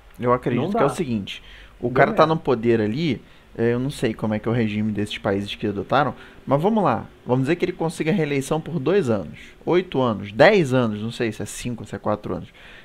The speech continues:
Speaker 1: dez anos. Quando ele estiver saindo do poder, ele chega pro próximo e fala assim, "Segura
Speaker 2: É
Speaker 1: essa,
Speaker 2: contigo."
Speaker 1: segura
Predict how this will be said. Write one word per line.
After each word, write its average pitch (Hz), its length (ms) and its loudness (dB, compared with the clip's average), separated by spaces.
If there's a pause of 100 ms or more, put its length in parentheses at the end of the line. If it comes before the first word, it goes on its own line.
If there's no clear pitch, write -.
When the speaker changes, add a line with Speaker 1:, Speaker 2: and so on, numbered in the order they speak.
Speaker 1:
dez 131 300 4
anos. 101 140 -6 (840)
Quando 202 200 2
ele 240 100 0
estiver 220 240 0
saindo 214 320 -2
do 190 100 -2
poder, 165 280 0
ele 185 140 0
chega 165 260 -2
pro 151 100 -6
próximo 156 380 4
e - 40 -10
fala 151 140 2
assim, 131 340 -4 (520)
"Segura 151 400 -2
Speaker 2:
É 185 60 6
Speaker 1:
essa, 139 100 2
Speaker 2:
contigo." 127 320 0
Speaker 1:
segura 180 880 0